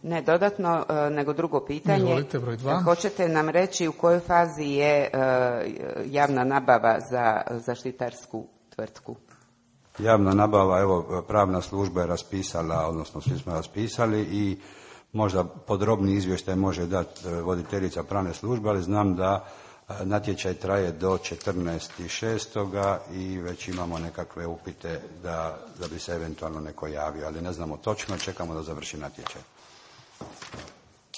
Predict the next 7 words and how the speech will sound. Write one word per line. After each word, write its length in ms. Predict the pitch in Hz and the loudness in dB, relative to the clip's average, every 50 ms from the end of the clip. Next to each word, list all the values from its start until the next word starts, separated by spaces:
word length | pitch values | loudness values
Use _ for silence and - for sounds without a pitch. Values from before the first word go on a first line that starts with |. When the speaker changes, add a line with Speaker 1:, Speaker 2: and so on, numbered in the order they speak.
| - - - - - - - - - - - - - _ _ _ _ _ 196 - - - - 196 196 - - 156 170 185 175 135 - _ 170 170 _ _ _ _ _ _ _ _ _ _ _ _ _ _ _ _ _ _ _ _ _ _ _ _ - - - - | -18 -18 -20 -20 -20 -20 -20 -20 -20 -20 -20 -20 -20 _ _ _ _ _ -20 -20 -20 -20 -20 -20 -20 -20 -20 -20 -20 _ _ -20 -20 _ _ _ _ _ _ _ _ _ _ _ _ _ _ _ _ _ _ _ _ _ _ _ _ _ _ _ -20 -16 -4 0
Speaker 2:
Imate, 280 | 170 151 139 - 139 127 | 2 2 2 2 0 -2
kolegice 460 | - 131 123 127 120 117 113 - 127 | -2 -2 -2 -2 -2 -4 -6 -8 -8
Iličić, 240 | 123 120 113 - - - | -8 -8 -10 -12 -10 -8
pitanje 240 | 139 123 127 120 110 | -6 -4 -4 -4 -4
broj 160 | 120 - 110 | -4 -6 -6
tri? 300 | - - 160 185 190 165 - - - - - - - - - - - - - - - - _ _ _ _ - - - - - - - _ _ | -6 -4 -4 -4 -4 -6 -8 -14 -20 -20 -18 -16 -14 -14 -14 -16 -20 -20 -20 -20 -20 -20 _ _ _ _ -16 -16 -16 -16 -16 -20 -20 _ _
Ne, 200 | 156 139 143 165 | -6 -4 -4 -4